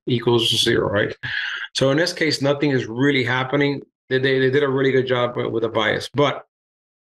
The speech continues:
if you set it a little bit more negative in this case, right, it's, uh, the, the actual frequency response, ace is negative, the unit energy C pulse up. So this will help the frequency, especially if you have a problem with frequency kind of slowing down, right?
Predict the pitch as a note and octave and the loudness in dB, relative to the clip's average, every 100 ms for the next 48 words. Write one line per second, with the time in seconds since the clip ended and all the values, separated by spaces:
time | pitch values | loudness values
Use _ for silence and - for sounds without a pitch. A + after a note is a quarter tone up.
0 | _ B2 C#3+ C#3 F3+ F3 D#3 D3+ D3+ D3 | _ -2 0 2 2 2 2 2 2 0
1 | C3+ C3 C3 D3+ C3+ A#2 A2 G#2+ G#2+ - | 0 0 2 2 2 0 0 -2 -4 -2
2 | A2 - A2+ A#2+ - _ - B2 A#2+ A#2 | -2 0 0 -2 -6 _ -2 0 0 0
3 | - - - A#2+ A2+ A2 A2+ _ _ _ | -4 -6 -4 -2 -2 -4 -6 _ _ _
4 | _ _ _ A#2+ A#2 B2 B2 C3 B2 A#2 | _ _ _ -4 0 2 0 0 0 2
5 | A#2 - F3 D#3 C3+ - - C3+ B2+ A#2 | 0 0 0 0 -2 -4 -2 0 0 -2
6 | C3+ C#3+ D3 B2 C3 A#2+ B2 A#2 C3 B2+ | 0 2 2 0 -2 0 0 -2 -4 -4
7 | - A#2+ - C#3 C3 - B2 C3 B2+ C3 | -2 -2 2 0 0 -4 0 0 2 0
8 | - - C3+ C3 - A#2 - A#2+ A#2+ G#2 | 0 0 0 0 -4 -4 -2 -2 -2 -2
9 | A2+ - F3+ - G3 C3+ B2+ C3 B2+ - | -4 0 0 2 2 0 0 -2 -4 -4
10 | C3 C3 C3+ A2 - C3+ C3 B2+ B2 - | -2 0 0 -2 -2 0 2 0 0 0
11 | A#2+ A2 A#2 A2 G#2+ A2 G#2+ G2+ A2+ | 0 0 2 2 2 -2 -4 -8 -14